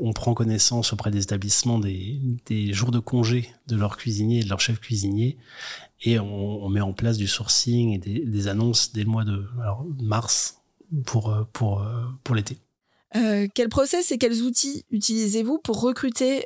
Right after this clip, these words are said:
Speaker 2: euh, ce, ce personnel saisonnier ?
Speaker 1: Alors, on, on multiplie les moyens. Euh, aujourd'hui, moi, j'ai une équipe de sept chargés de recrutement, euh, qui, euh, font beaucoup de sourcing pour nos établissements.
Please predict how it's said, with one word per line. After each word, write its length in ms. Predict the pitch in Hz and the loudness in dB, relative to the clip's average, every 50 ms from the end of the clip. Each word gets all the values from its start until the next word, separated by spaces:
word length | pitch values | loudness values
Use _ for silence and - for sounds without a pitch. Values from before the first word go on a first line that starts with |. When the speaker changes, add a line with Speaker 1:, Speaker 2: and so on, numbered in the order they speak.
| - | 0
Speaker 2:
euh, 240 | 202 202 196 190 196 | 0 2 2 2 2
ce, 320 | 190 - - 202 202 196 | 2 2 2 2 2 2
ce 140 | 196 - 214 | 2 0 0
personnel 440 | 214 220 214 - - 214 208 208 208 | 0 0 0 2 2 2 4 4 2
saisonnier ? 500 | 208 - 214 208 208 196 196 202 220 233 - _ _ _ _ _ _ _ _ _ _ _ - | 2 2 2 2 2 2 2 0 0 -2 -6 _ _ _ _ _ _ _ _ _ _ _ -6
Speaker 1:
Alors, 200 | - - 120 120 | -2 0 2 4
on, 180 | 117 117 151 - | 4 2 2 2
on 200 | 123 117 110 113 | 2 2 2 4
multiplie 480 | 104 120 143 151 - - 147 - - 156 | 4 4 4 4 4 0 -4 -2 -2 2
les 120 | 135 131 | 4 4
moyens. 400 | 123 120 123 117 127 143 170 185 170 - - - - - - | 6 6 6 6 4 4 2 0 -2 -6 -14 -20 -14 -4 -2
Euh, 280 | 117 113 110 110 110 120 | 0 0 0 0 0 0
aujourd'hui, 720 | 135 127 120 113 120 120 110 117 117 127 135 143 139 135 131 | 0 2 2 2 2 0 0 0 0 0 0 2 2 2 2
moi, 160 | 123 120 120 | 2 2 2
j'ai 220 | 117 107 - - 107 | 2 2 2 0 0
une 140 | 107 107 117 | 2 2 0
équipe 400 | 120 - - - 139 131 131 - - _ | 0 0 -2 -2 -2 -2 -2 -8 -10 _
de 460 | 117 110 104 104 104 104 101 101 101 | -2 0 0 2 2 0 0 0 0
sept 340 | 101 104 - - - 151 143 | 2 2 2 2 2 2 0
chargés 300 | - - 123 117 117 117 | 0 2 2 2 2 2
de 60 | 117 | 2
recrutement, 600 | 110 117 - - 131 113 - 123 131 156 202 - - _ _ _ _ - - - - | 0 -2 0 0 -2 0 2 2 2 2 0 -2 -8 _ _ _ _ -10 -8 -4 -2
euh, 260 | 113 104 101 101 101 98 | 0 0 2 2 0 -2
qui, 480 | - - - - - 120 117 117 117 | -2 -2 -2 0 0 2 2 2 2
euh, 960 | 107 101 98 98 98 98 95 95 98 95 95 95 95 95 95 95 95 95 95 | 2 2 0 0 -2 -2 -2 -2 -2 -2 -2 -2 -2 -2 -2 0 -2 -2 0
font 220 | - - - 104 | 0 0 0 0
beaucoup 200 | 98 104 110 - | 0 0 0 0
de 60 | 143 - | 0 2
sourcing 560 | - - - 127 - - - - 139 135 127 | 2 2 2 2 2 2 2 4 2 2 2
pour 160 | - 117 110 | 0 0 0
nos 80 | 110 107 | 2 2
établissements. 680 | 104 107 101 110 101 98 95 - - 120 139 220 | 0 0 0 0 -2 0 0 0 2 2 0 0